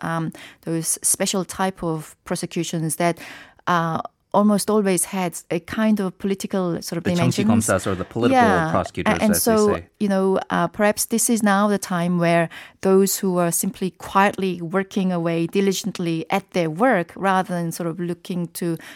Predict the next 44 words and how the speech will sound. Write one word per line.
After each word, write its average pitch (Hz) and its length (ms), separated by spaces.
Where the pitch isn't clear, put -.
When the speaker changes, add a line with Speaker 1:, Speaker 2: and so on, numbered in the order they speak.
Speaker 1:
line 180 300
this, 175 280
themselves 170 640
up 170 300
along 170 480
with 170 220
the, 165 240
Speaker 2:
Hmm. 113 100
Speaker 1:
those 180 240
who 190 120
are 170 120
in 170 100
favor, 202 640
you - 80
know, 170 100
at - 140
the 170 80
time 175 460
to 180 140
try 170 260
to 170 160
gain 165 460
kind 165 260
of, 156 300
uh, 165 240
you 175 80
know, 160 100
fast, - 500
quick - 260
promotions. - 720
Speaker 2:
Yoon 165 180
Suk-yeol, 165 460
Prosecutor 165 400
General, 131 460
uh, 113 300
some 156 240
people 156 260
feel 151 300
he 143 240
has 143 260
largely 143 380
now 135 220
been 127 280
defanged. 123 680